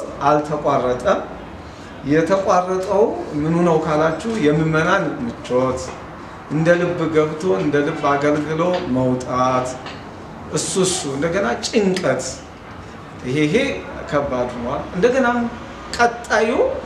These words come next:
ይሄ ዕዳ ካልተከፈለ፣ እ፣ እንደተዘጋ ከቀረ ከባድ ስለሆነ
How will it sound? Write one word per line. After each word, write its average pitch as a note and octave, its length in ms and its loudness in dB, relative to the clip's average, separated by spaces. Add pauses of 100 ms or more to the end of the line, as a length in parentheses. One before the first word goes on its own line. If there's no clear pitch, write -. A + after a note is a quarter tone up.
(360)
ይሄ E3 140 2 (120)
ዕዳ F3+ 160 2 (100)
ካልተከፈለ፣ F3 800 -2 (720)
እ፣ D3 120 4 (1300)
እንደተዘጋ F3 560 2 (120)
ከቀረ D#3 380 -2 (180)
ከባድ D3 440 0
ስለሆነ B2 440 -4